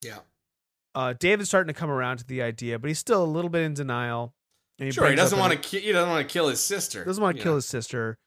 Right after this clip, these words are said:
Speaker 1: Yeah.
Speaker 2: His mom died in a mental hospital, so,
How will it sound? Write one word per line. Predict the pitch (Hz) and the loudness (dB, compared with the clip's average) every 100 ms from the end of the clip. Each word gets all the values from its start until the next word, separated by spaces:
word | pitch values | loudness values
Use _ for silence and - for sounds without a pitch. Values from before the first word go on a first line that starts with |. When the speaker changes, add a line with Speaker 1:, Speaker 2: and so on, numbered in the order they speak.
| - | -10
Speaker 1:
Yeah. | 196 170 | -4 -2
Speaker 2:
His | 139 | 2
mom | 165 190 202 165 | 6 6 6 4
died | 165 170 165 | 4 6 4
in | 143 | 0
a | |
mental | 127 135 135 117 | 0 -2 -2 -2
hospital, | 120 120 - 117 113 110 110 | 0 -2 -4 -6 -4 -4 -6
so, | - 127 117 110 | -4 -2 -2 -4